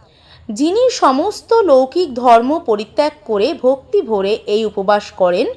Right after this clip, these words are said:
তাকে আর পুনর্জন্ম গ্রহণ করতে হয় না।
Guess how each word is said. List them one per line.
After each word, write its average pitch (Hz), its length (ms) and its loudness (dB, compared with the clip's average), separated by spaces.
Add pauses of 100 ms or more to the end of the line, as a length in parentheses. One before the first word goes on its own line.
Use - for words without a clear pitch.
(340)
তাকে 254 360 0
আর 202 300 4 (180)
পুনর্জন্ম 285 680 0
গ্রহণ 220 340 -4
করতে 214 380 -4
হয় 240 340 0
না। 165 160 -6